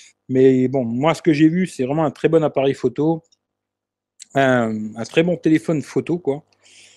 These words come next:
Hein, il fait des très, très belles photos. D'ailleurs, je, je pense qu'il est même meilleur que le S huit, hein. Pour pas faire le fanboy, euh, le S huit est meilleur. Je pense que vraiment, le H T C U onze, il, il a l'air meilleur en photo.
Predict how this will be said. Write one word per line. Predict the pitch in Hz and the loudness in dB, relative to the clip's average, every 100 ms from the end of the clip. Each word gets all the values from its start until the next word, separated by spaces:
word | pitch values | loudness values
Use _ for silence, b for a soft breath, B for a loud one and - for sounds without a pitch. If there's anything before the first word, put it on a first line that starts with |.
| b _ - | b _ -14
Hein, | 113 120 _ | -12 -12 _
il | 127 | -10
fait | - 135 | -4 -4
des | 127 | -4
très, | - 185 | -4 -2
très | - | 2
belles | 165 156 | 4 2
photos. | - 143 165 160 | 0 0 2 4
D'ailleurs, | 147 147 165 143 | 6 8 6 4
je, | 135 127 123 | 2 0 0
je | 123 | -4
pense | - 170 | -6 -6
qu'il | - 135 | -4 -2
est | 135 | 0
même | 165 | -2
meilleur | 165 165 165 - | 0 0 0 -2
que | 139 | 0
le | 135 135 | 2 4
S | 127 - | 2 -2
huit, | 170 - | -12 -10
hein. | 139 _ _ _ _ _ | -12 _ _ _ _ _
Pour | 151 | -6
pas | - 147 | -2 0
faire | 175 151 | 0 2
le | 139 | 0
fanboy, | 151 143 143 160 160 | 0 -2 4 6 6
euh, | 131 127 | 4 4
le | 127 131 | 4 2
S | - | 0
huit | 147 135 | -8 -6
est | 127 | -4
meilleur. | 127 135 160 139 | -4 -4 -4 -6
Je | - | -12
pense | 143 | -10
que | - | -6
vraiment, | 123 143 165 | -4 -4 -4
le | 139 | -4
H | - | -6
T | 151 | -10
C | - | -6
U | 139 | -4
onze, | 156 151 | -4 -4
il, | 127 123 | -4 -2
il | 120 | -2
a | 123 | -2
l'air | 123 | -2
meilleur | 135 165 160 | 0 0 0
en | 139 | -2
photo. | - 127 147 | -4 -2 -4